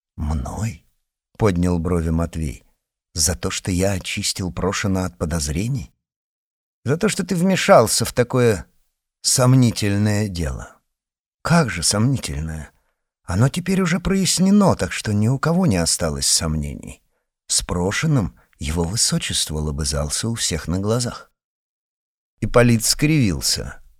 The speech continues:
«Прошин бы и без тебя не пропал». «Мне так не показалось. У него полно заступниц». «Что-то я их не заметил».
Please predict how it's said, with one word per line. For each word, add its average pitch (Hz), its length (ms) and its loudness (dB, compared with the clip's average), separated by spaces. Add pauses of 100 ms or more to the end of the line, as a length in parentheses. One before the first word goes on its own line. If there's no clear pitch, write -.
(680)
«Прошин 90 480 -2
бы 90 100 0
и 82 100 0
без 82 220 -2
тебя 82 240 0
не 71 120 -4
пропал». 67 520 -10 (720)
«Мне 82 320 0
так - 240 -10
не 101 120 -2
показалось. 95 840 -8 (720)
У 143 60 -6
него 135 520 2 (440)
полно 104 400 6
заступниц». - 920 -4 (1080)
«Что-то - 360 -6
я 139 160 4
их 139 260 -2
не 117 220 6
заметил». 95 680 0